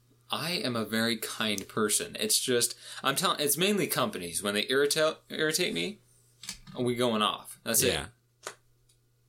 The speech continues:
Speaker 2: I, yeah, I've been liking that lately.
Speaker 1: I don't,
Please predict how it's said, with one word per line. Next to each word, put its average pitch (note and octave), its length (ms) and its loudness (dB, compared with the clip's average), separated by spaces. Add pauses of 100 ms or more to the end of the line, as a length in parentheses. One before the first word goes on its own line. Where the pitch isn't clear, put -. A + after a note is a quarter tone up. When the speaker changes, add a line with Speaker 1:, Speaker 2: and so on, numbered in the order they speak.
(160)
Speaker 2:
I, B2+ 180 0 (340)
yeah, B2 240 2 (200)
I've - 140 0
been D#3 120 2
liking C#3 300 0
that E2+ 220 0
lately. E2 360 0 (100)
Speaker 1:
I B2 100 -2
don't, D#3+ 200 -8